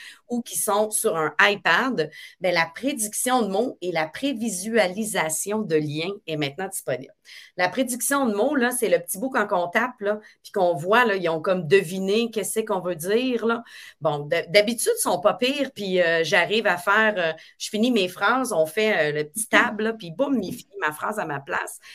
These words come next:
Bon, des fois, il me propose des choses. Je sais pas pourquoi, moi, dans mon Gmail, il me promo-, il me propose tout le temps de dire « bonne soirée », même quand il est sept heures le matin. Je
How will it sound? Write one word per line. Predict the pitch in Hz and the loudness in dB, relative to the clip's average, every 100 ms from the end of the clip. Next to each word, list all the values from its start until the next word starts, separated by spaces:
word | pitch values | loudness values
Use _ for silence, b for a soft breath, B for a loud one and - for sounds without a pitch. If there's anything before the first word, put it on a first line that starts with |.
| B B - | B B 0
Bon, | 160 | 0
des | 160 | 2
fois, | 180 262 | 0 -2
il | |
me | 262 | 4
propose | 202 226 226 | 4 4 2
des | 208 185 | 2 0
choses. | 226 233 233 156 | 0 0 -2 -6
Je | 180 | -4
sais | 185 | -4
pas | 208 247 | -4 -2
pourquoi, | 226 - 226 | -4 0 0
moi, | 226 202 | 2 2
dans | 175 | 0
mon | 165 170 | -2 -6
Gmail, | 165 185 175 233 | -6 -6 -2 -2
il | 190 | -2
me | 165 | -8
promo-, | 160 170 180 202 190 | -6 -4 -2 -2 -4
il | 175 | -8
me | 160 | -8
propose | 175 180 - 208 214 | 0 0 0 -2 -2
tout | - | -6
le | 240 | -4
temps | 233 240 | -2 -2
de | |
dire « | 190 185 | 0 0
bonne | 180 196 | 0 -2
soirée », | 170 160 139 170 262 B B - | 0 2 2 -2 -10 B B -6
même | 180 208 | -2 0
quand | 190 170 - | 2 2 2
il | |
est | 156 | 0
sept | - 165 | 2 2
heures | 180 190 | 4 2
le | 156 | 2
matin. | 147 - 214 | -2 -2 -6
Je | 247 - - - | -10 -14 -20 -18